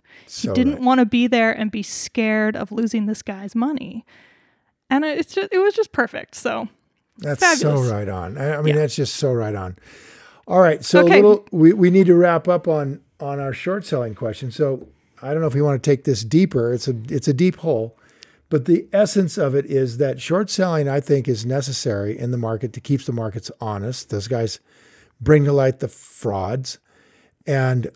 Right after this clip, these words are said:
Speaker 2: um, have been very, very successful at finding out fraudulent Chinese companies, for example, recently. Um, and they, you know, there, there can be a battle between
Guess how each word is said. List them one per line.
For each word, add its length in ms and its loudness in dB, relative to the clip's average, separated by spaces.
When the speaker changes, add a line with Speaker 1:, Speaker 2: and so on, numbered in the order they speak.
Speaker 2:
um, 480 -4
have 220 -4
been 220 -2
very, 320 4
very 280 0
successful 680 -4
at 120 -6
finding 400 -4
out 240 -8
fraudulent 560 -8
Chinese 400 -4
companies, 440 -10
for 140 -10
example, 500 -10
recently. 500 -10
Um, 420 -6
and 400 -2
they, 540 4
you 160 -2
know, 180 0
there, 320 2
there 220 2
can 140 2
be 120 6
a 60 6
battle 500 2
between 760 0